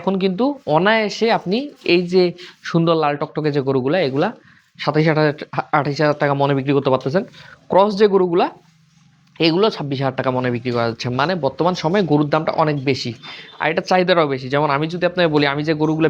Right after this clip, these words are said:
বিক্রি করছি, করার পর এখন আমার যে কয়েকটা গরু আছে, পুরাতন গরু এখনও কিছু আছে, এই গরুগুলা আমার প্রতিনিয়ত কেউ না কেউ আসে কেনার জন্য, but আমি গরু বিক্রি করি না। আমার এই গরু আমি রাখছি শুধুমাত্র কুরবানির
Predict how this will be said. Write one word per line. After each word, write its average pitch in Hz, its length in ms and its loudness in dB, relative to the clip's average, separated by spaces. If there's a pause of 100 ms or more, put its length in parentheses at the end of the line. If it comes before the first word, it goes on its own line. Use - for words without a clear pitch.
বিক্রি 160 240 -2
করছি, 147 180 -2 (100)
করার 147 220 2
পর 151 60 0 (100)
এখন 160 160 -4
আমার 160 180 0
যে 151 120 0
কয়েকটা 151 280 0
গরু 139 200 2
আছে, 127 160 -4
পুরাতন 147 320 2
গরু 147 180 4
এখনও 147 240 -4
কিছু 139 220 -2
আছে, 120 140 -6 (800)
এই 233 220 2
গরুগুলা 226 360 2 (200)
আমার 190 160 0 (100)
প্রতিনিয়ত 196 420 0 (100)
কেউ 190 160 6
না 175 100 0
কেউ 160 100 2 (100)
আসে 123 180 -4 (220)
কেনার 147 280 0
জন্য, 110 140 -6 (120)
but 143 180 0
আমি 151 180 -2
গরু 143 160 2
বিক্রি 131 220 -4
করি 113 160 -2
না। 110 40 -6 (100)
আমার 139 140 0 (120)
এই 147 140 2
গরু 147 120 4 (100)
আমি 143 180 -2
রাখছি 131 200 -6 (100)
শুধুমাত্র 139 340 -4 (460)
কুরবানির 196 420 2